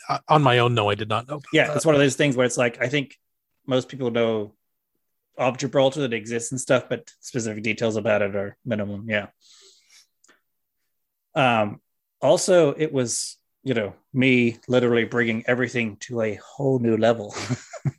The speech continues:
Speaker 2: <laughs> physically, mentally, emotionally. Um, so Monica's going to the top,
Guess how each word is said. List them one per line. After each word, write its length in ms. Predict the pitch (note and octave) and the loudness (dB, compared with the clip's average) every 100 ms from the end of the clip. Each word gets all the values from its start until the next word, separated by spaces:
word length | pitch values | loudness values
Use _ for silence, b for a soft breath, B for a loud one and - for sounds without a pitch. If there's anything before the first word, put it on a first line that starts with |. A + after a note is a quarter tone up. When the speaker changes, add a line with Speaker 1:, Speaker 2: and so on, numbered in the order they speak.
| - _ | -8 _
Speaker 2:
<laughs> 840 | - _ - - F3 E3 - - | -16 _ -8 -4 -4 -4 -10 0
physically, 800 | C#3+ B2 C3 C3+ B2 A#2+ A#2 _ | 2 4 2 2 2 2 -2 _
mentally, 560 | B2 A#2 B2+ A2+ A2+ A#2 | -2 -2 -2 -6 -6 -4
emotionally. 840 | A#2 A2 G#2 A2+ G#2+ G#2+ G#2 G#2+ _ B B B - | 0 2 0 -2 0 0 0 -4 _ B B B -8
Um, 540 | A2 G#2+ G#2 G2 F#2 _ _ _ _ _ _ _ _ _ | -2 0 0 -4 -12 _ _ _ _ _ _ _ _ _
so 180 | - B2+ | -8 -2
Monica's 380 | A#2 B2 C3 A#2 | 2 2 0 0
going 240 | B2+ A#2+ | 2 2
to 80 | A#2 | -2
the 80 | A2+ | -8
top, 480 | - C#3+ C#3 - | -2 2 2 -2